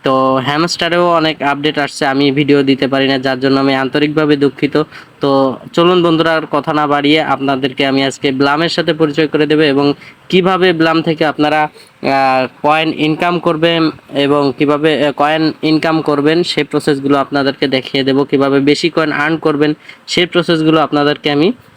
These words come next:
দেখিয়ে দেব। তো চলুন, আহ, বন্ধুরা, আজকে আমরা, আহ, ব্লামের, আহ, সাথে যুক্ত হয়ে নিই। তো তার আগে বলে নিব যে আমার চ্যানেলটা এখনও যারা সাবস্ক্রাইব করেনি, অবশ্যই সাবস্ক্রাইব করে রাখবেন, কারণ,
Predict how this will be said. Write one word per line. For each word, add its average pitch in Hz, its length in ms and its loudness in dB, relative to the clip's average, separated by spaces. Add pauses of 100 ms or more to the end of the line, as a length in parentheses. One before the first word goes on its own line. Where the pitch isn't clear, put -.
দেখিয়ে 151 340 0
দেব। 131 280 2 (180)
তো 151 80 0
চলুন, 185 380 2 (200)
আহ, 135 120 -2
বন্ধুরা, 147 380 2
আজকে 139 260 -2
আমরা, 139 220 0
আহ, 135 280 -2
ব্লামের, 143 400 0
আহ, 135 520 -4
সাথে 139 360 -2
যুক্ত 135 220 -2
হয়ে 139 200 0
নিই। 143 160 0 (880)
তো 151 100 -2
তার 175 180 0
আগে 180 220 0
বলে 165 320 0
নিব 165 220 2
যে 156 140 2
আমার 151 220 0
চ্যানেলটা 151 480 0
এখনও 156 280 0
যারা 147 240 0
সাবস্ক্রাইব 143 520 -4
করেনি, 143 380 0
অবশ্যই 139 380 -2
সাবস্ক্রাইব 156 560 -4
করে 160 200 0
রাখবেন, 156 360 0
কারণ, 139 320 0